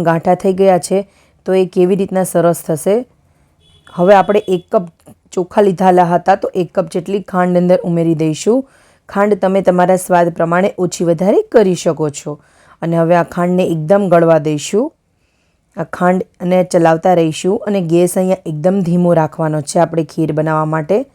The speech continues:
હવે આપણી ઇમ્પોર્ટેડ ટીપ, આપણે અહીંયા ઝેરણીની મદદથી આમાં જે ગાંઠા રહેલા છે એ સરસ મજાના મિક્સ કરી લઈશું આવી રીતના, એટલે ગાંઠા સાવ દૂર થઈ જશે અને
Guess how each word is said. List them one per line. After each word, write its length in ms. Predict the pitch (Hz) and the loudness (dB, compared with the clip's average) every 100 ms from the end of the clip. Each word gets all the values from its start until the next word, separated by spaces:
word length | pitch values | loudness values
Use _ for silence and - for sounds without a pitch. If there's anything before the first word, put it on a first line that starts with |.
| _ _ _ _ | _ _ _ _
હવે 180 | 185 180 | 0 2
આપણી 260 | 180 185 170 | 2 2 2
ઇમ્પોર્ટેડ 440 | 165 180 185 - | 0 2 0 0
ટીપ, 200 | 175 226 - _ _ _ | -4 -6 -8 _ _ _
આપણે 340 | 160 175 185 185 | -6 0 2 2
અહીંયા 260 | 185 180 160 | 2 0 2
ઝેરણીની 540 | 170 175 180 190 202 | 2 2 2 2 2
મદદથી 560 | 185 180 175 - 202 240 _ _ - | 2 2 0 -2 -4 -4 _ _ -6
આમાં 320 | 170 180 170 | -2 0 0
જે 100 | 180 170 | 2 2
ગાંઠા 340 | 165 - 185 185 | 2 2 2 4
રહેલા 300 | 202 196 190 | 4 4 2
છે 160 | 202 190 | 2 2
એ 100 | - | 0
સરસ 340 | 170 185 185 175 | 2 2 0 -2
મજાના 380 | 170 180 190 196 _ _ _ - | 0 0 0 -4 _ _ _ -4
મિક્સ 260 | 180 180 - | -4 -4 -2
કરી 180 | 196 180 | 2 4
લઈશું 240 | 170 165 180 | 2 2 2
આવી 140 | 165 | 2
રીતના, 240 | 165 165 196 | 0 0 0
એટલે 160 | 254 208 | 0 2
ગાંઠા 460 | 175 165 220 247 220 | 2 2 2 2 0
સાવ 340 | - 180 180 202 226 _ _ _ | 0 4 6 4 -2 _ _ _
દૂર 240 | 165 185 170 | -2 0 0
થઈ 120 | - 175 | -2 -2
જશે 240 | 175 170 | -2 -2
અને 100 | 220 | -4